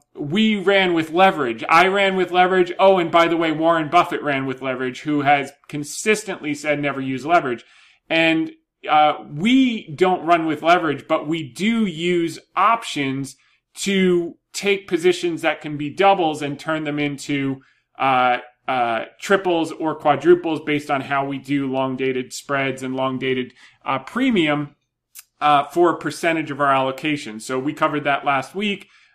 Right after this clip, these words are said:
uh, how we would think about certain things, uh, can be up to ten, twenty, or, or more percent of the position. So if we're wrong, we come out whole because the equity works over time.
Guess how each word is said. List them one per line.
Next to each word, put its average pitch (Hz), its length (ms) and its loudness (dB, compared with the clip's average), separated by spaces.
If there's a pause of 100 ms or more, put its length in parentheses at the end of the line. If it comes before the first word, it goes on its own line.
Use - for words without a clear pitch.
uh, 135 200 -2
how 147 180 0
we 143 160 0
would 139 180 -4
think 151 160 -6
about 143 240 0
certain 143 280 -6
things, 143 520 -4
uh, 131 420 -2 (120)
can 143 180 -8
be 143 140 -2
up 139 180 -2
to 131 240 -6 (320)
ten, 180 340 -2
twenty, 165 400 -4
or, 143 160 -4
or 135 200 -6
more 160 400 0
percent 147 380 -4
of 135 60 -6
the 131 60 -8
position. 160 800 -6 (320)
So 170 200 0
if 156 100 -4
we're 147 100 0
wrong, 185 380 4
we 156 80 -2
come 156 220 -2
out 143 180 2
whole 147 180 0
because 139 280 -6
the 135 120 -4
equity 147 320 -2
works 143 320 -4
over 135 220 -4
time. 165 500 -4